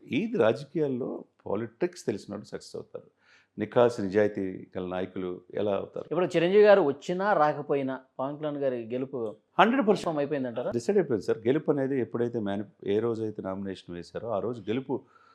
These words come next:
Speaker 1: ర్యాలీ లాగా లేదు, విజయోత్సవ ర్యాలీ లాగా ఉంది. ఆ రోజే గెలిచిపోయాడు ఆయన. ఇక మెజారిటీ పాయింట్ ఆఫ్ వ్యూ చూసుకోవాల్సింది. చిరంజీవి గారు వచ్చినా రాకపోయినా పవన్ కళ్యాణ్,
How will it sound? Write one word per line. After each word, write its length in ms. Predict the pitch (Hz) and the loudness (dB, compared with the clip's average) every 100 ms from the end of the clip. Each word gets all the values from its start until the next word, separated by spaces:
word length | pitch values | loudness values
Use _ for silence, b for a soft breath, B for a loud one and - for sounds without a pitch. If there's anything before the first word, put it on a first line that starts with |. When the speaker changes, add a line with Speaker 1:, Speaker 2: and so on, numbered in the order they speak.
| b _ | b _
Speaker 1:
ర్యాలీ 260 | 98 98 120 | 4 6 6
లాగా 200 | 107 90 | 2 2
లేదు, 320 | 92 92 92 | -2 -4 -6
విజయోత్సవ 420 | 98 104 170 170 135 | -8 4 4 6 4
ర్యాలీ 200 | 95 90 | 4 2
లాగా 200 | 87 82 | -4 -6
ఉంది. 180 | 85 - | -10 -2
ఆ 140 | 101 | 0
రోజే 240 | 139 160 147 | 2 0 0
గెలిచిపోయాడు 480 | 104 101 - 95 85 | -4 -6 -6 -6 -6
ఆయన. 160 | 87 80 _ _ _ _ _ | -12 -20 _ _ _ _ _
ఇక 120 | - 90 | -8 -6
మెజారిటీ 460 | 87 101 170 165 | -2 8 8 6
పాయింట్ 300 | 165 127 110 | 0 0 0
ఆఫ్ 80 | 110 | -2
వ్యూ 180 | - 95 | -4 -10
చూసుకోవాల్సింది. 600 | - - 87 - - - | -8 -8 -8 -12 -18 -20
చిరంజీవి 600 | - _ 90 90 95 98 | -20 _ -10 -8 -6 -6
గారు 120 | 98 | -6
వచ్చినా 340 | 90 - 107 95 | -10 -10 -10 -4
రాకపోయినా 460 | 95 - 98 120 - _ _ _ _ - | -6 -4 -8 -8 -14 _ _ _ _ 2
పవన్ 180 | 123 | 2
కళ్యాణ్, 600 | 147 143 123 110 104 104 | 2 -2 -2 -4 -6 -8